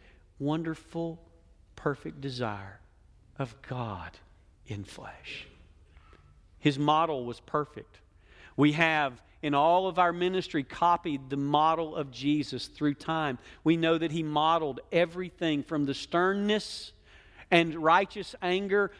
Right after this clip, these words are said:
of cleansing the temple to the tenderness of taking a child into his lap and blessing and saying, "Unless you become repentant and like this little child,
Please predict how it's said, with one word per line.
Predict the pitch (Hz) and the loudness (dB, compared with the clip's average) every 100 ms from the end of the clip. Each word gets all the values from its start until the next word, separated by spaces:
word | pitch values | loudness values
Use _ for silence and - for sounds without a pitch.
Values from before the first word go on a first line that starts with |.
| - | 0
of | 147 - | 0 0
cleansing | 208 214 196 202 | -2 0 0 0
the | 170 | 0
temple | - 208 202 226 202 - - - | 0 0 0 0 -2 -2 -20 -2
to | 202 175 | 0 2
the | 139 | 0
tenderness | - - 202 220 226 226 226 - | -6 -6 0 2 2 0 0 -2
of | 160 135 | -4 -6
taking | - 185 196 208 196 | 0 0 2 -4 -4
a | 143 | -6
child | - - 170 170 175 175 | -6 -4 -2 0 0 0
into | 165 175 - 139 | -2 -2 -2 -2
his | 127 143 | -2 -2
lap | 147 139 - | -2 -2 -6
and | 127 110 | -8 -6
blessing | 110 131 151 - 160 - - - | -4 -2 -2 -4 -6 -6 -16 -6
and | 117 107 | -4 -4
saying, | - 143 139 139 131 127 - - - - | -4 -2 0 -2 -6 -8 -14 -20 -20 -10
"Unless | 107 117 139 156 151 - - | -8 -2 0 0 -2 -10 -4
you | 127 143 143 156 - | 0 2 2 -2 -8
become | - - 139 139 143 143 143 _ - - - _ _ - | -14 -8 -4 -4 -4 -8 -12 _ -20 -20 -20 _ _ -4
repentant | 123 - 165 160 - 165 - - - 127 | -4 -2 -2 -2 -2 -6 -6 -18 -12 -6
and | 113 113 | -4 -2
like | 131 131 | -2 -4
this | 135 127 131 | -6 -6 -6
little | 120 127 | -6 -6
child, | - - 101 95 98 | -8 -6 -6 -6 -12